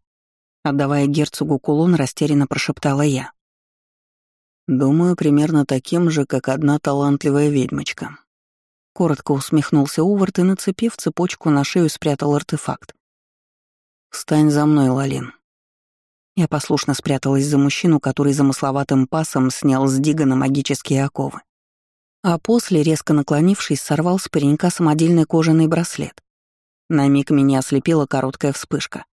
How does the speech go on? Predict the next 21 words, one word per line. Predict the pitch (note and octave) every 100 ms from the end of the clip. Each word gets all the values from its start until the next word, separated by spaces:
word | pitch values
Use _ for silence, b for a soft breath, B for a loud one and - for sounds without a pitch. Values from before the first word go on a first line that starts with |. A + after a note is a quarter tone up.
| _ _ _ _ _ _ _ -
А | E3
когда | E3+ F3
я | F3+
моргнула, | F3+ F3+ F3+ G3+ A3+
перед | E3 D3+ D3
нами | F#3 G#3+
лежал | G3+ F#3+ A3 G3+
испуганно | F3 - A3 G#3 F#3+ F3
вжавшись | E3 E3+ F3 - D3+
в | D3
землю | D#3+ F3+ D#3
рыжий | C#3 D#3+ C#3+ B2
пес. | - - - - _ _ _ _ _ _ _ _ _ _ -
"Это | D3+ D3+ D#3
же!" — | D3+ C#3 _ _ _ _ _
раздался | - E3+ F3 E3+ -
восхищенный | D#3 - - D#3+ F#3+ F3 D#3
голос | E3+ D#3+ E3+
Дайка. | E3+ D3 - - _ -
"Собака! | - G3 G3+ G#3+ A3 F3 - - -
Мне?" | F#3+ G3+ G#3+ A3+